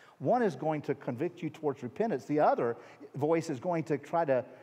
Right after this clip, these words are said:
condemn you. That's not the voice of the Holy Spirit. See, the voice of condemnation is gonna basically say, "You're a loser,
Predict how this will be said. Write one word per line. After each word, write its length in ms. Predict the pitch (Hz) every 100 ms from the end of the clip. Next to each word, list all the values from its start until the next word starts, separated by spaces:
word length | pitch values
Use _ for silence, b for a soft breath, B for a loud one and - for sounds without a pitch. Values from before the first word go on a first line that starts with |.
| B -
condemn 540 | 156 127 143 208 214
you. 320 | 143 98 80 - - _ _ _ b b b _
That's 300 | 131 175 -
not 160 | 175 170
the 60 |
voice 360 | 139 156 156 156 -
of 280 | 143 135 139
the 60 |
Holy 320 | 117 147 135
Spirit. 580 | 127 - - 185 139 90 - - _ b b b b
See, 80 | -
the 60 | 151
voice 300 | 156 190 185
of 80 | 139
condemnation 840 | 185 190 170 165 165 190 196 160
is 80 | 135
gonna 220 | 165 147
basically 480 | 160 170 170 165 156
say, 320 | 170 156 151 B B
"You're 160 | 143 143
a 80 | 139
loser, 580 | 165 202 202 220 214